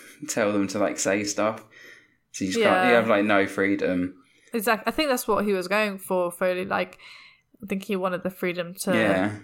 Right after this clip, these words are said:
Speaker 2: be creative, 'cause he is a creative guy,
Speaker 1: Yeah,
Speaker 2: as
Speaker 1: yeah.
Speaker 2: we'll talk about. <laughs>
Speaker 1: <laughs>
Speaker 2: Okay, so we're doing two thousand eight to two thousand eleven now. So, on the third of September two thousand eight, Foley's agency, which was called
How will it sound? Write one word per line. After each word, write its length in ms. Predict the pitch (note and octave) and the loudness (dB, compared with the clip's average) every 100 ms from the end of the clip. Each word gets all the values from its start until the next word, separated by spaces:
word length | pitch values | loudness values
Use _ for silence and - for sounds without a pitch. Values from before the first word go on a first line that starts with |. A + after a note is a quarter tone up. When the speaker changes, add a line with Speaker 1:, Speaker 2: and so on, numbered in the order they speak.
| - | -6
Speaker 2:
be 140 | G3+ | -4
creative, 420 | G3 G3+ F#3+ F3 | 0 2 2 -2
'cause 140 | - B3+ | -2 2
he 80 | |
is 140 | F4 F#4 | 2 2
a 40 | |
creative 400 | E4+ E4+ C4+ B3+ | -2 0 2 0
guy, 260 | - B3+ D#3+ | 2 4 4
Speaker 1:
Yeah, 60 | C#3 | 4
Speaker 2:
as 140 | C3 | 6
Speaker 1:
yeah. 160 | C3+ F#2+ | 6 4
Speaker 2:
we'll 80 | F#2+ | 2
talk 200 | G2 F#2+ | 0 -2
about. 280 | F#2+ - - C4+ - | -2 -2 -2 -4 -2
<laughs> 300 | B3+ C#4 D4 - F#3+ - - | 0 2 2 0 -2 -2 -8
Speaker 1:
<laughs> 460 | - - - - | -16 -20 -14 -2
Speaker 2:
Okay, 240 | C#4+ C#4+ G3 | 2 2 2
so 120 | B3+ | -2
we're 60 | |
doing 380 | B3+ B3+ B3 A#3+ | 2 2 2 -4
two 80 | A#3 | -2
thousand 320 | C#4 B3 A#3 | 0 2 0
eight 80 | G3+ | -8
to 100 | - | -8
two 80 | - | -4
thousand 320 | G3 F#3+ F#3 E3+ | -2 -2 -4 -6
eleven 320 | E3 D#3+ E3 F#3 | -6 -6 -8 -10
now. 220 | G#2+ - _ _ _ _ _ - | -10 -12 _ _ _ _ _ -14
So, 320 | - - - - - - - | -8 -6 -8 -16 -20 -8 -4
on 100 | A#3+ | -4
the 60 | |
third 220 | B3 F4 G4 | 0 2 2
of 40 | |
September 380 | - - - A#3 | -4 -8 -4 -4
two 140 | - A#3+ | -4 -2
thousand 300 | A3 G#3+ - | -2 -2 -10
eight, 300 | - G#3+ C#4+ - - _ | -4 -2 -2 -8 -20 _
Foley's 360 | A#3+ C4+ D#4+ D4+ | 0 2 0 0
agency, 720 | G#3 G#3+ G3 - - - G3 | 0 0 -2 -8 -10 -8 -6
which 200 | A3 - | -6 -10
was 100 | - | -14
called 480 | - G#3+ F#3 F3 F3 | -8 -2 0 -2 -6